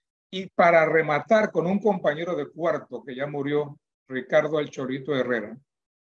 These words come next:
que ese hombre no había puesto la cabeza en la almohada cuando yo estaba roncando como un puerco gordo. Yo no podía descansar. Yo le tiraba la Biblia esa pequeña, le tiraba toallas, le tiraba zapatos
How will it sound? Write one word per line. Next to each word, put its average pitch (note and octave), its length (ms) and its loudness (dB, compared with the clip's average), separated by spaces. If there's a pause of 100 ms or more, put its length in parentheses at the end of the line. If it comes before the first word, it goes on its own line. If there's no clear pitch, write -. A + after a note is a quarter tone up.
(840)
que F3+ 140 2
ese G#3+ 200 2
hombre D#3 280 4
no E3 160 2
había A#3+ 340 2
puesto A#3+ 560 -4
la E3 140 -2
cabeza D#3+ 360 -4
en D3+ 100 -6
la C3 80 -2
almohada E3+ 440 -2
cuando C3+ 180 -8
yo C3+ 80 -4
estaba D#3 360 0
roncando D#3 880 -2
como F#3+ 240 -4
un G3 200 -2
puerco G#3 500 0
gordo. G#3+ 320 2 (800)
Yo D3 80 -10
no G#3+ 100 -6
podía G3 300 -8
descansar. - 680 -18 (280)
Yo F#3+ 100 2
le G3+ 120 4
tiraba E3+ 360 4
la D3 180 4
Biblia D#3+ 320 -2
esa - 220 -4
pequeña, D3 420 -6 (160)
le G#3+ 120 0
tiraba E3 520 4
toallas, D#3+ 360 2 (100)
le F#3+ 100 0
tiraba F#3 320 0
zapatos F3 560 -2